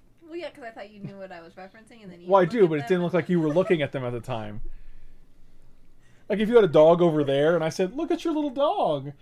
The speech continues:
Speaker 2: and it was over there, like, I feel like you, I feel like you say that thing when you're looking at the thing, you know what I mean?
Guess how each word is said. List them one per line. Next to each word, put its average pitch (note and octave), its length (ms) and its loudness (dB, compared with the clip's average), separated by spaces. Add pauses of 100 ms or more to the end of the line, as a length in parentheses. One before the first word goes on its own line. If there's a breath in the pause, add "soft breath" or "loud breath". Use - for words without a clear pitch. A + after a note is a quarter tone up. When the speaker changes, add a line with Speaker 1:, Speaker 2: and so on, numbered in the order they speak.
(160 soft breath)
Speaker 2:
and F#3+ 100 -2
it F#3+ 60 -2
was F3 180 -6
over F3+ 320 2
there, D#3 420 -2
like, F3+ 380 -4
I D#3+ 80 -6
feel G3 180 -6
like D3+ 300 -4 (540 soft breath)
you, G3+ 200 -2
I G3 60 -2
feel B3 140 0
like A3+ 160 0
you G3 80 0
say G#3 260 2
that D#3 240 0
thing D3 160 -2
when C#3+ 100 -6
you're C#3+ 120 -4
looking D#3 360 -4
at C3+ 120 -8
the C3 100 -6
thing, A#2 400 -10
you B2 100 -14
know A#2+ 60 -10
what A#2+ 100 -8
I B2 40 -10
mean? C3 240 -10